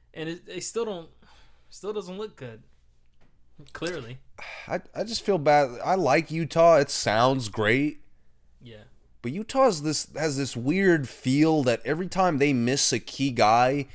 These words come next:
Speaker 2: even if it's, like, a fourth or fifth guy,
Speaker 1: Yeah.
Speaker 2: they, they look significantly worse.
Speaker 1: Yeah, they do.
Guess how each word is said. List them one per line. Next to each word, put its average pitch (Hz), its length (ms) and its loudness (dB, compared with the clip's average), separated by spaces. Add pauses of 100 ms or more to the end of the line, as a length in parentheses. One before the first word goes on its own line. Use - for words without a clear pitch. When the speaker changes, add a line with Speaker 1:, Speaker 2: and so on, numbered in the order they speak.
(200)
Speaker 2:
even 131 240 -2
if 143 140 -2
it's, 127 140 -2
like, 123 100 0
a 98 80 0
fourth 120 420 0
or 110 80 0
fifth 120 420 -4
guy, 113 500 0 (420)
Speaker 1:
Yeah. 101 140 -20 (460)
Speaker 2:
they, 127 720 0
they 127 220 -2
look 123 320 -4
significantly 113 960 -2
worse. 85 720 -6 (520)
Speaker 1:
Yeah, 131 220 -8
they 127 120 -12
do. 151 220 -16